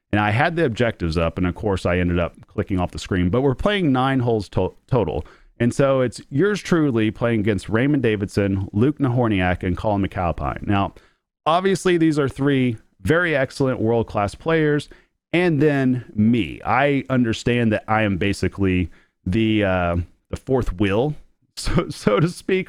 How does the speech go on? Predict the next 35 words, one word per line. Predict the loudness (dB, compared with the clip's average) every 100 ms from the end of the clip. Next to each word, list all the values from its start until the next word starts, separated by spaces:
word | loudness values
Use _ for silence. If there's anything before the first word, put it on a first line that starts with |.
| -2
on | -2 0
this, | -2 -4
but | -4 -4 -4 -12 _ _ -2
I | 2 2
look | 2 2 0 -8 _ _ -2
very | 0 2 2
much | 2 0
forward | -2 0 0
to | 0
it, |
and | 0
I | 0 0
thank | -2 -4 -4
Tom | -4 -2 -2
for | 0
the | -2
opportunity | -2 -4 -2 0 2
to | 0 -2
be | 0
up | 0
there | 0 0
in | 0
District | -2 -2 -4 -2
eighty-two | -2 -2 -2 -2
also | -2 -2 -2 -4
for | -4 -6
hosting | -4 -4 -4 -4 -4
this. | -8 -12 _ _ _ -2
Now, | 0
how | 2 0
this | 0 -2
is | -2
gonna | -2 -2
go | 0 2
down, | 2 2 0